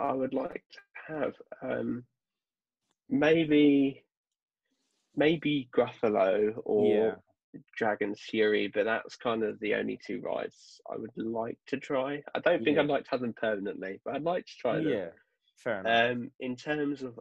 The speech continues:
Speaker 1: another team, uh, I think the team we're in now is perfect, so
Speaker 2: Yeah,
Speaker 1: I
Speaker 2: love
Speaker 1: wouldn't
Speaker 2: it.
Speaker 1: change for anything.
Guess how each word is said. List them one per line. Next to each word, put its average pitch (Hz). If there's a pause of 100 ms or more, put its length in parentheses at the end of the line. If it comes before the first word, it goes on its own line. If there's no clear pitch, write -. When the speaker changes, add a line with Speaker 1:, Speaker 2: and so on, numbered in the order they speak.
(140)
Speaker 1:
another 110
team, 110 (800)
uh, 98 (440)
I 107
think 101
the 98
team 98
we're 101
in 104
now 104
is -
perfect, 104 (100)
so 95
Speaker 2:
Yeah, 107 (420)
Speaker 1:
I 117
Speaker 2:
love 117
Speaker 1:
wouldn't 113
Speaker 2:
it. -
Speaker 1:
change 104
for 107
anything. 107